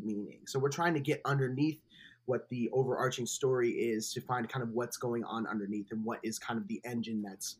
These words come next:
powering this story. Um, so we're gonna be kind of doing that. We'll be talking about different plot points and different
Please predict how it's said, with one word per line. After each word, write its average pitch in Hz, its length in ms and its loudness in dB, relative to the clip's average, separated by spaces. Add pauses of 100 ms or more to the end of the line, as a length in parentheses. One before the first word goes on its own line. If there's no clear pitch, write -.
(200)
powering 101 640 -2
this - 140 -8
story. - 680 -2 (440)
Um, 110 380 0 (320)
so 135 180 4
we're 127 140 4
gonna 185 160 4
be 202 80 4
kind 180 220 4
of 147 80 2
doing 175 160 8
that. 165 120 6
We'll 175 120 4
be 185 100 4
talking 180 340 4
about 165 140 4
different 160 260 -2
plot - 300 4
points 190 440 4
and 131 120 2
different 131 300 2